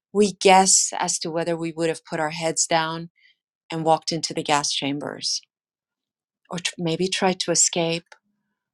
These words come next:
or maybe been like the freedom fighters in the Polish ghetto. We wonder who, if any of our Gentile friends and neighbors, would have helped us,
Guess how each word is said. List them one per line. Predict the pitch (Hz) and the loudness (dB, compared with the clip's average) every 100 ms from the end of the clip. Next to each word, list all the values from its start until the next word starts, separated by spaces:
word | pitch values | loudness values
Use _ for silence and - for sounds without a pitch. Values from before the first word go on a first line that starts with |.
| _ _ _ | _ _ _
or | 175 175 175 | -2 0 0
maybe | 180 196 233 | 0 4 4
been | 240 220 | 6 4
like | 214 208 | 4 2
the | 196 | -2
freedom | 190 226 233 202 | 0 2 4 2
fighters | 185 156 151 147 | 0 0 0 -4
in | 165 | -2
the | 165 | -4
Polish | - 170 170 - | 0 2 2 0
ghetto. | 170 165 151 - _ _ _ _ _ _ - - - - _ _ | 0 0 -2 -8 _ _ _ _ _ _ -20 -20 -20 -20 _ _
We | 202 | 4
wonder | 196 226 220 | 6 6 6
who, | 185 - 220 180 | 2 2 2 2
if | 151 - | -2 -2
any | 185 196 | 2 4
of | 185 | 4
our | 170 165 | 4 2
Gentile | 185 175 175 165 | 0 -2 0 -4
friends | 151 185 180 170 | -2 -2 -2 -2
and | 165 | -4
neighbors, | 165 175 151 - - - - _ | -4 -6 -6 -10 -8 -8 -10 _
would | 190 | -2
have | 202 196 | -2 -2
helped | 214 226 - | 0 0 2
us, | 127 - - - | -2 0 -4 -6